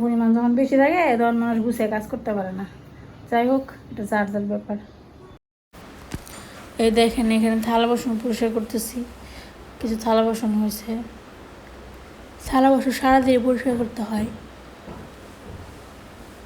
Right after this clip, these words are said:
পোলাপানি খাওয়া দাওয়া করে, আমরাও খাওয়া দাওয়া করি, এর জন্য থালা বাসন পরিষ্কার করাই লাগে একটু পর পর। থালা বাসন আবার নিজেরা পরিষ্কার করলে ভালো, কারণ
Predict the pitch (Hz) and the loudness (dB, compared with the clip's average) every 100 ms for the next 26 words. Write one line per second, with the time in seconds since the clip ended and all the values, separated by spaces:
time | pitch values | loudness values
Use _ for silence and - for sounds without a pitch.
0 | - - - - - - - - - - | -20 -20 -20 -18 -16 -18 -20 -20 -12 0
1 | 233 220 220 214 208 262 - - - - | 2 4 4 2 -2 -4 -12 -18 -18 -20
2 | - - - 214 214 214 208 202 196 202 | -20 -8 0 2 2 2 2 0 0 2
3 | 196 196 196 208 202 214 208 208 208 226 | 0 0 -2 -2 -2 -4 -6 -6 -6 -10
4 | - - - - - - - 330 208 196 | -14 -20 -20 -20 -20 -20 -18 -8 -4 -2
5 | 196 202 196 214 208 208 - 202 220 208 | 0 -2 -2 0 0 -2 -6 -6 -6 -6
6 | - 208 202 214 208 202 202 196 208 196 | -6 -8 -4 0 2 4 4 4 2 0
7 | - 220 214 202 202 262 247 - - - | -4 -8 -4 -4 -6 -10 -12 -14 -18 -20
8 | - - - - - - 254 262 262 254 | -20 -20 -20 -20 -18 0 4 4 4 4
9 | 262 262 262 254 240 254 - 247 240 226 | 4 4 4 4 2 -2 -2 -2 -2 0
10 | 226 214 214 202 202 220 214 | 0 0 0 0 -2 -4 -2